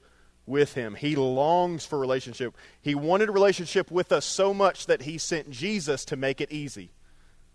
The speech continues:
That's the gospel. That's it. Like, he sent Jesus so that we could have relationship with him right now, not when we die and go to heaven again.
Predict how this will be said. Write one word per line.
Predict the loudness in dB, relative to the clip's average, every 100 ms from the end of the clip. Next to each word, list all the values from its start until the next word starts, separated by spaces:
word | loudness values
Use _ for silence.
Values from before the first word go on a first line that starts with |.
| -20 -20 -20 _ -20 _ -20 -20 -20 -20 _ _ _ _ _ _ _ _ _ _ _ _ _ _ _ _ _ _ _ _ _ _
That's | -4 -4 -6 _ _ _
the | -10
gospel. | 0 0 0 -8 -14 -16 _ _ _ _ _ _ _ _ _ _ _ _ _ -2
That's | -2 4
it. | 4 2 0
Like, | -2 0
he | -6
sent | 0 0 0
Jesus | -2 0 0 -2 -4
so | -2
that | -2
we | -2 -4
could | -2
have | 2 2 4
relationship | 4 4 4 0 -4 -4 -2
with | -4 0
him | 0 0 -4 -14 -20 _
right | 6 8 8
now, | 6 6 6
not | 6 4 4
when | 0
we | -2
die | 4 6 6
and | 2
go | 2
to | 4
heaven | 4 4
again. | -4 -2 -2 -4